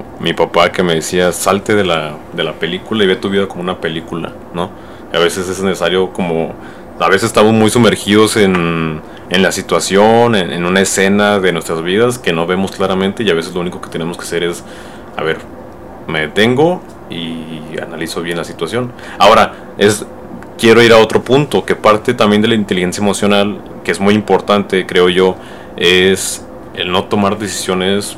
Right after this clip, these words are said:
bajo un estado emocional extremo. ¿Qué quiero decir con esto? Si estás feliz,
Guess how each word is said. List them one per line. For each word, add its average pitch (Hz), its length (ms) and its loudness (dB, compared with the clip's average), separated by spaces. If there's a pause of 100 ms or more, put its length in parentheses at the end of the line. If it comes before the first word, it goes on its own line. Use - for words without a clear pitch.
(100)
bajo 82 300 -2
un 90 120 -2
estado 90 280 0
emocional 82 600 -4
extremo. 80 600 -4
¿Qué - 120 -10
quiero 98 160 2
decir 92 100 -6
con 101 140 2
esto? 95 260 -2 (320)
Si - 100 -10
estás 107 220 0
feliz, 120 560 2